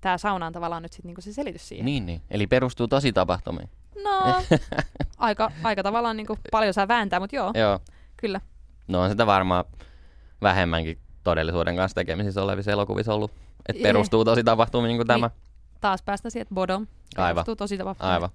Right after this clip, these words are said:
Speaker 1: Aivan. Mutta tota noin, niin, mut se oli mun mielestä to-, niinku hieno yksityiskohta, mikä tähän on onnistuttu lisäämään. Mikä niinku tökkii mulla tässä leffassa aika pahasti on se, kun tossa on toi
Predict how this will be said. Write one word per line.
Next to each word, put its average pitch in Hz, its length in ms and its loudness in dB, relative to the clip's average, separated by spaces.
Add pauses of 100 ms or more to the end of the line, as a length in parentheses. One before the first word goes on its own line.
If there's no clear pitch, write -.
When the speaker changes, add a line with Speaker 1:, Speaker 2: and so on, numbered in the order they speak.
(120)
Speaker 1:
Aivan. 185 240 -8 (580)
Mutta 214 260 -2
tota 202 220 0
noin, 202 160 -2
niin, 208 200 -2 (160)
mut 208 160 -8
se 254 100 2
oli 233 120 2
mun 202 100 -2
mielestä 196 300 -6
to-, - 100 -14
niinku 196 540 -8
hieno 202 260 -2
yksityiskohta, 180 580 -12
mikä 196 160 -12
tähän 190 260 -10
on 190 180 -10
onnistuttu 196 560 -10 (260)
lisäämään. 190 460 -10 (760)
Mikä 254 360 2
niinku 269 180 0
tökkii 277 360 -2
mulla 185 140 -6
tässä 190 220 -4
leffassa 202 280 -2
aika 180 100 -10
pahasti 196 400 -2
on 170 60 -6
se, 175 100 -6
kun 175 120 -12
tossa - 260 -8
on 190 40 -10
toi 185 220 -2